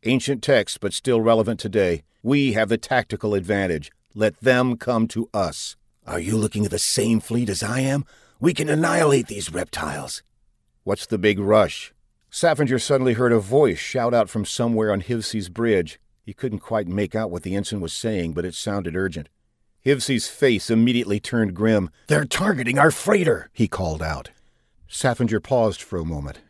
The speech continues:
and looked out at the Jaller fleet with skepticism and suspicion. "No, ignore it. They won't fire. The goods inside the cargo bay are too valuable. They're just trying to bait us." Another urgent cry called out from Hivsi's bridge.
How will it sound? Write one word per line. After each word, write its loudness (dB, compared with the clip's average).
and -2
looked -2
out 2
at -4
the 0
Jaller -2
fleet -6
with -8
skepticism -8
and -6
suspicion. -12
"No, 4
ignore 4
it. -10
They -2
won't 2
fire. 0
The 4
goods 2
inside -2
the 4
cargo 0
bay 4
are 2
too -2
valuable. 2
They're 0
just 0
trying 0
to 0
bait 0
us." -6
Another -2
urgent -10
cry -4
called -4
out -4
from -10
Hivsi's -4
bridge. -4